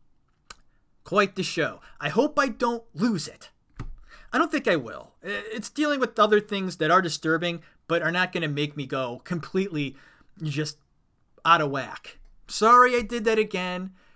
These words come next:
I hope it was at least entertaining. And you don't go,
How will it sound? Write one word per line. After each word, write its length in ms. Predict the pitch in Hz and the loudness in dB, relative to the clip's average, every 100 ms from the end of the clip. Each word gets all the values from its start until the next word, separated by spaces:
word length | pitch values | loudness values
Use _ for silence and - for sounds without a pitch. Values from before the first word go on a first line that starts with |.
| _ _ _ _ | _ _ _ _
I 80 | 151 | -2
hope 260 | 165 294 - | 2 2 0
it 80 | 269 | 0
was 160 | 254 | 0
at 160 | 214 - | 0 -2
least 300 | 208 214 - | -2 -2 -4
entertaining. 680 | 196 185 151 151 143 117 - _ _ _ _ _ _ _ _ _ _ | -2 -2 -2 -6 -8 -10 -18 _ _ _ _ _ _ _ _ _ _
And 120 | 170 190 | -4 0
you 60 | |
don't 300 | 208 240 226 - - | 4 4 4 -8 2
go, 400 | 208 196 190 | 4 6 2